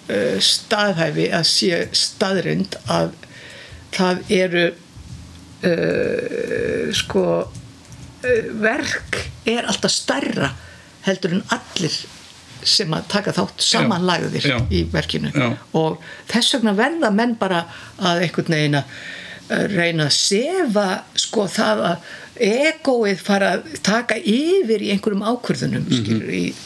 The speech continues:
Speaker 1: í, hérna, varðandi viðkomandi verk. Það, spurningin er alltaf,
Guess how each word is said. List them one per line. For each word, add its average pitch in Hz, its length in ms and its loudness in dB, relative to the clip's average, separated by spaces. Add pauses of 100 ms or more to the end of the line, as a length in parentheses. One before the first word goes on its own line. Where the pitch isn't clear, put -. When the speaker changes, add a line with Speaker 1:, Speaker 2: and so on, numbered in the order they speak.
(100)
Speaker 1:
í, 180 240 -4
hérna, 160 420 -2 (840)
varðandi 165 440 0 (280)
viðkomandi 170 520 0
verk. - 300 -4 (460)
Það, - 180 0 (320)
spurningin 254 720 2
er - 180 -4
alltaf, 180 300 -2